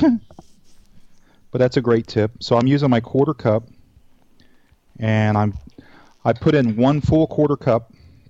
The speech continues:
The way I did that, y'all, I held my thumb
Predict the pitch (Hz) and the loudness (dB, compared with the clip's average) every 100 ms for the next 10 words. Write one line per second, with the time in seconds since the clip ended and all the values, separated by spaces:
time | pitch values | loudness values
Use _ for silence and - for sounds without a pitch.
0 | _ _ _ _ _ _ 123 123 185 156 | _ _ _ _ _ _ -2 2 2 2
1 | 160 127 117 110 113 151 160 156 - 131 | 2 2 2 2 2 0 -2 -6 -2 -2
2 | 120 123 | -2 -4